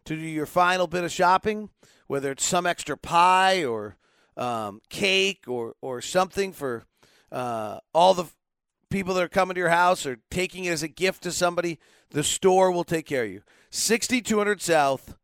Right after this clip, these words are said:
twentieth East. They'll feel the local touch. Great cheese section if you're looking for gifts as well. Um,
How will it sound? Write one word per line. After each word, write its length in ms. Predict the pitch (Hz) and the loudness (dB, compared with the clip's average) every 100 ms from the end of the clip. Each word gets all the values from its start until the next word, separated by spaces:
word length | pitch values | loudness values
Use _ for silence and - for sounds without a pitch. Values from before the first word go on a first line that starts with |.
| _ _ _ _ - | _ _ _ _ -20
twentieth 760 | - - 180 202 220 226 226 - | -20 -4 2 2 2 -2 -4 -8
East. 680 | - 160 131 127 - - - _ _ _ _ | -10 -8 -8 -10 -12 -14 -20 _ _ _ _
They'll 160 | - 139 | -6 -6
feel 340 | - - 208 | -6 0 4
the 60 | 214 | 4
local 380 | 202 202 196 190 | 2 2 0 -4
touch. 420 | 170 180 175 - | 2 4 2 -2
Great 240 | - 151 | -6 -6
cheese 380 | - - 190 190 | -4 -8 -6 -4
section 400 | - 190 - 180 | 0 0 0 -6
if 120 | 175 | -8
you're 120 | 143 170 | -8 -6
looking 260 | 170 175 | -6 -10
for 160 | 165 160 | -12 -10
gifts 640 | 135 165 165 - - - _ _ _ _ _ - | -4 -4 -4 -8 -14 -16 _ _ _ _ _ -8
as 240 | 151 135 | -6 -4
well. 500 | 147 170 165 165 147 _ _ _ | 0 2 4 2 -2 _ _ _
Um, 580 | - 127 120 120 113 107 | -8 -6 -4 -6 -10 -14